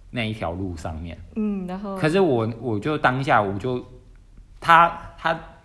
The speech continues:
Speaker 1: 大概在那个，那家店的三-，三十公尺前，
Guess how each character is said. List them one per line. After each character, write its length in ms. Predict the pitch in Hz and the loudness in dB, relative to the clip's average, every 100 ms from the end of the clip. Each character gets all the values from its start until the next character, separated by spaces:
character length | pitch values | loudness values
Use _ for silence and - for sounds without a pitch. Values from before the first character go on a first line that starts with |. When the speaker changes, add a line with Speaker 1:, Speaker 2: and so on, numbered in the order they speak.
| - | 0
Speaker 1:
大 140 | 151 | 2
概 180 | 135 127 | 2 2
在 320 | 135 117 98 - - - - - - - - | 2 0 0 -10 -18 -20 -20 -20 -20 -20 -12
那 180 | 131 110 | -8 -6
个， 420 | 101 90 90 87 - - - - | -6 -6 -8 -12 -16 -20 -20 -14
那 200 | - 127 | -6 -2
家 200 | 120 113 | 0 0
店 220 | 113 113 | 0 -2
的 120 | 98 92 | -4 -2
三-， 240 | 117 110 | -2 0
三 180 | 107 107 | 0 -2
十 120 | 95 | -4
公 200 | - 92 | -8 -8
尺 200 | 90 87 | -8 -10
前， 300 | 87 - - | -10 -14 -14